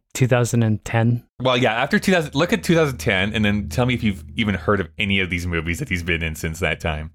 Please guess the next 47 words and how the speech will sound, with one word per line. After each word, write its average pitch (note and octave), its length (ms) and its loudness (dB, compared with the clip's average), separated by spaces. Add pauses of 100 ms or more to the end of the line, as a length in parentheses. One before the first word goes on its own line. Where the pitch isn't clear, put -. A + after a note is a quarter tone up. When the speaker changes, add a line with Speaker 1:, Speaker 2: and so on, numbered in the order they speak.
(120)
Speaker 1:
Well, F3+ 180 4
I F#3 140 4
mean, F3+ 120 6
not G#3+ 160 4
that A3 80 4
we've D#3 180 4
watched C#3+ 260 0
this C3+ 220 2
film, A2 320 2
but B2 240 0
just - 300 0
to D#3+ 100 2
put D3 320 0
it C3+ 100 4
in B2+ 160 4
context, - 760 -2 (140)
if C3+ 180 0
you C#3 60 4
go D#3 160 6
to D#3+ 80 4
the B2+ 300 4
Letterboxd, C3+ 1200 2
uh, A#2 460 2
scroll C#3 600 2
by B2 220 0
rating, A2+ 760 2 (520)
Speaker 2:
Mm-hmm. F#2+ 180 0
Speaker 1:
Straw C3+ 260 4
Dogs, A#2+ 380 2
which - 160 -4
is, A#2 380 -2 (240)
you D3 240 -2
know, A2+ 260 2
considered C3 540 0
a A2 80 0
great A#2 400 0
movie, A2+ 340 2
we'll A2 140 2
find A#2 280 0
out A2 120 2
whether A2 240 0
we G#2+ 160 0
agree A#2+ 240 0
with A2+ 100 0
that G#2+ 240 0
or G#2+ 80 -2
not, A2 300 -2